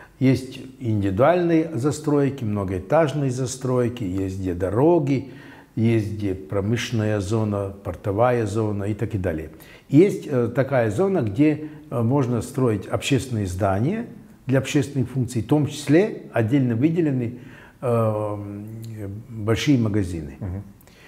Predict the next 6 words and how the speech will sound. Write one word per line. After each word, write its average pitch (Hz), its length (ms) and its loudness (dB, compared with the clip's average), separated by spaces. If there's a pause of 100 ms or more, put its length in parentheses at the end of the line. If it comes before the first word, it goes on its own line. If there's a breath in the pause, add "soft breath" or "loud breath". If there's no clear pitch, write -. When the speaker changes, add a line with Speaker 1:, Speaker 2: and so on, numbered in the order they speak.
(420 loud breath)
Speaker 1:
Вот. 95 380 -4
И 127 140 -2
эта 135 220 4
территория, 151 640 4
которую 113 520 0
упомянули, 104 760 -2